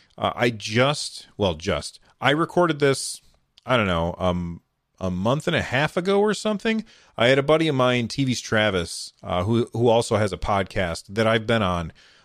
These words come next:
um, called Wait You Haven't Seen, and it's about movies that you watch that you've never seen before, and you just kinda have a discussion.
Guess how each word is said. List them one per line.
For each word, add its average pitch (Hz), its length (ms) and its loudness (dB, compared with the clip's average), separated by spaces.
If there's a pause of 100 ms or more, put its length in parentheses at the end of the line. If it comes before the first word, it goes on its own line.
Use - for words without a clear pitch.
um, 82 440 -2
called 98 340 2
Wait 101 280 0
You 101 140 -4
Haven't 107 380 0
Seen, 107 640 -2
and 98 120 -2
it's 95 140 -6
about 90 280 -2
movies 101 440 -2
that 107 100 -4
you 107 140 -2
watch 104 560 -4
that 101 120 -2
you've 95 200 -6
never 98 200 0
seen 104 280 -4
before, 123 340 -2
and 107 120 -2
you 98 60 -4
just 92 160 -12
kinda 95 200 -2
have 95 160 -2
a 90 40 -2
discussion. 95 580 -8